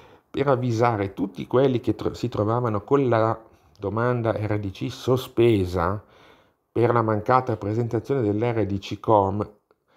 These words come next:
che stanno sbloccando diverse domande. Andate a controllare nel vostro fascicolo previdenziale, andate a controllare nel,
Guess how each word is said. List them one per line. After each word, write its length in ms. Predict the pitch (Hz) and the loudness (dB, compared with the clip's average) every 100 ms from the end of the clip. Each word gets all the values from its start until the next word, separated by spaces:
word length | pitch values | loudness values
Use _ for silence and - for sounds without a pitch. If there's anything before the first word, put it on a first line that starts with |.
| _ _ _ _ _ _ | _ _ _ _ _ _
che 160 | 156 | 4
stanno 440 | 156 - 156 120 113 | 4 4 2 4 -2
sbloccando 760 | 113 180 185 127 123 123 127 | 0 -2 2 2 4 2 -4
diverse 480 | 131 120 101 95 - | -4 -2 -2 -4 -4
domande. 680 | 104 104 107 101 101 107 110 | -2 0 0 0 0 -2 -2
Andate 440 | 139 147 165 143 | -4 0 2 2
a 60 | 113 | -4
controllare 560 | 117 107 110 120 123 110 | -6 -6 -4 -2 -2 -2
nel 160 | 101 | -4
vostro 320 | 95 117 - | -4 -4 -4
fascicolo 600 | 104 98 - 117 107 98 | -4 -4 -4 -6 -2 -4
previdenziale, 840 | 98 101 98 101 98 - 127 123 127 | -2 -2 2 2 2 4 4 4 0
andate 300 | 104 104 - | -4 -8 -10
a 40 | |
controllare 600 | 101 98 95 95 107 104 | -14 -14 -10 -8 -6 -6
nel, 240 | 95 92 | -8 -10